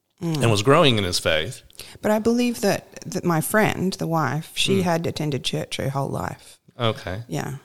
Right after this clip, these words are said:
Speaker 2: But she had only really been serious about it, as I recall, it, when they started attending. And, but what I remember is as the husband got closer to God, she sort of pushed back harder and harder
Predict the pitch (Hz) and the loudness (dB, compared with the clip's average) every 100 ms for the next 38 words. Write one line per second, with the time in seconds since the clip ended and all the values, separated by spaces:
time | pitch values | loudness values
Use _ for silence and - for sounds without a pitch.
0 | _ _ _ - 101 - 101 120 131 107 | _ _ _ 2 2 2 0 2 2 2
1 | 95 104 104 95 92 92 - _ _ _ | 0 2 2 2 -2 -4 -12 _ _ _
2 | - 123 113 85 - - 92 78 - 85 | -20 -16 -10 -4 0 0 0 -2 -4 -2
3 | 82 85 85 90 82 82 - 82 117 - | -2 -2 -6 -6 -6 -8 -8 -6 -8 -10
4 | - - - - 110 - 104 90 90 - | -18 -20 -20 -10 -8 -4 -4 -2 -2 0
5 | 95 87 82 82 110 92 80 120 - - | 0 0 -2 -2 -4 -4 -8 -12 -18 -20
6 | - - _ - - 101 95 92 92 - | -20 -20 _ -20 -4 -2 0 -2 -6 -12
7 | _ _ _ _ - 104 139 139 117 95 | _ _ _ _ -2 4 8 8 6 2
8 | 90 92 101 107 104 95 101 101 98 - | -2 0 -2 -2 -2 0 2 2 0 -6
9 | - - - _ _ _ _ - 107 135 | -10 -20 -20 _ _ _ _ 2 4 4
10 | 113 110 101 - 113 104 98 98 117 101 | 4 2 2 2 2 2 0 4 8 8
11 | 98 95 - 117 117 104 98 90 - 98 | 6 2 2 2 2 2 0 -4 -2 -2
12 | - 104 95 98 - 92 92 87 85 98 | 0 2 4 2 0 -2 0 -2 -2 -2
13 | 87 78 78 | -2 -2 -8